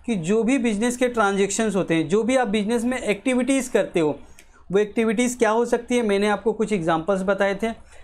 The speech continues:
जैसे परचेज है, सेल है, payment of salary है,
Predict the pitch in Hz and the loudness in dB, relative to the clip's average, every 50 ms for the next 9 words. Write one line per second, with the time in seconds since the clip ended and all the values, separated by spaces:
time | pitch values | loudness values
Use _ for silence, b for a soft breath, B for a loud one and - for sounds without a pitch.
0 | b b b 175 190 185 185 - 214 208 202 190 185 180 185 - 220 202 196 170 | b b b 0 0 0 2 0 0 2 2 0 0 0 -2 0 0 0 0 2
1 | 180 175 180 185 185 190 - - 190 190 190 196 190 180 185 190 190 190 190 175 | 0 0 2 0 0 -4 -2 0 2 2 4 2 2 2 2 0 0 0 0 0
2 | 175 180 175 180 180 185 185 180 - 190 185 180 175 175 196 196 190 175 175 180 | 2 2 0 0 0 0 -2 0 0 0 0 0 0 0 0 2 2 2 2 2
3 | 185 190 185 - | 2 0 -2 -6